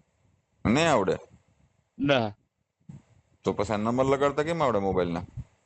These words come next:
Speaker 2: નંબર તો હવે એવું બધું ફાવે, કોણ?
Speaker 1: ફાવે?
Speaker 2: હા.
Speaker 1: તો સારું.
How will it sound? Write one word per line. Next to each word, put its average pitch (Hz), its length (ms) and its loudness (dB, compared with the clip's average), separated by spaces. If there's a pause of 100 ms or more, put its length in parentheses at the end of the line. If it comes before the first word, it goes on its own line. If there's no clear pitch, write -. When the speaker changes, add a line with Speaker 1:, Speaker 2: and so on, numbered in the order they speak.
(160)
Speaker 2:
નંબર 147 340 2
તો 147 100 2
હવે 135 180 4
એવું 139 160 4
બધું 123 140 4
ફાવે, 131 340 2
કોણ? 170 220 0 (680)
Speaker 1:
ફાવે? 117 240 0 (680)
Speaker 2:
હા. 113 260 2 (840)
Speaker 1:
તો 104 160 0
સારું. 98 400 -4